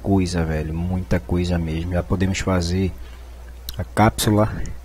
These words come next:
a sala, no caso, que é o que eu precisava pra dar início. Isso aqui ainda não sei, sala de escanear, não sei o que é. Isso aqui também ainda não sei, observatório. Então vamos dar início aqui pra ver no que dá,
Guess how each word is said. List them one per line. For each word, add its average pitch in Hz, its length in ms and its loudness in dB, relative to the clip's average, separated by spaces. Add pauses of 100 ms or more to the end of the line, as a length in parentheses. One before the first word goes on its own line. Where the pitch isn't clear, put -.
(720)
a 92 120 0
sala, 101 340 2
no 90 100 0
caso, 95 380 2
que - 80 0
é 98 60 4
o 90 80 2
que - 160 -4
eu - 20 -8
precisava 92 880 -2
pra 104 160 -2
dar 92 160 2
início. 92 460 -2
Isso - 160 -2
aqui - 160 -6
ainda 95 140 0
não 107 140 0
sei, 98 300 -4
sala 98 320 0
de 92 100 -6
escanear, 95 540 0
não 98 80 -2
sei - 160 -4
o 92 60 -4
que - 200 -4
é. 131 240 0 (1040)
Isso - 240 -6
aqui 101 400 -2
também 98 440 0
ainda 110 120 0
não 135 160 2
sei, 127 1000 -2
observatório. 107 1080 -2 (640)
Então 110 120 -6
vamos 123 280 0
dar 123 180 4
início 120 300 0
aqui - 240 -8
pra 135 340 0
ver 110 260 -2
no 123 80 0
que - 200 -4
dá, 98 420 2